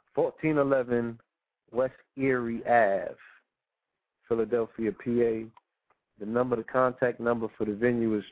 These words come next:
two one five, nine six five, one five five nine. So the presentation is called, again, No Plan B,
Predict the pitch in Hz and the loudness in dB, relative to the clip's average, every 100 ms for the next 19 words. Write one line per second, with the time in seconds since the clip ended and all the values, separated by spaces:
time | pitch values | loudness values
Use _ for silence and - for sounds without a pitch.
0 | - 143 135 123 117 - 123 120 117 110 | -4 0 2 0 -2 6 8 8 6 2
1 | 107 _ _ _ _ _ _ _ _ 110 | -6 _ _ _ _ _ _ _ _ 0
2 | 131 131 123 - - 151 - 123 117 113 | 2 2 -2 -8 -6 -6 0 4 6 4
3 | 110 104 _ _ _ _ - 120 131 123 | 2 -2 _ _ _ _ -10 -2 -2 -2
4 | - 120 113 - 113 110 107 120 135 107 | 2 2 2 0 0 0 0 0 2 2
5 | 98 _ _ _ _ _ _ _ _ _ | -4 _ _ _ _ _ _ _ _ _
6 | _ _ _ _ _ _ - _ _ _ | _ _ _ _ _ _ -20 _ _ _
7 | _ _ _ _ _ _ _ - 117 104 | _ _ _ _ _ _ _ 2 2 2
8 | 143 135 120 - 143 131 127 120 117 117 | -2 -2 -4 -2 -2 -2 -2 0 -2 -8
9 | _ - 104 - 135 123 110 92 101 107 | _ -16 -12 -2 4 4 2 -4 -8 -2
10 | 120 104 98 _ _ _ _ _ _ _ | 0 -2 -6 _ _ _ _ _ _ _
11 | _ _ _ _ _ - 117 139 - 139 | _ _ _ _ _ -4 -2 -2 -2 0
12 | 135 127 117 139 107 | 2 0 0 0 -2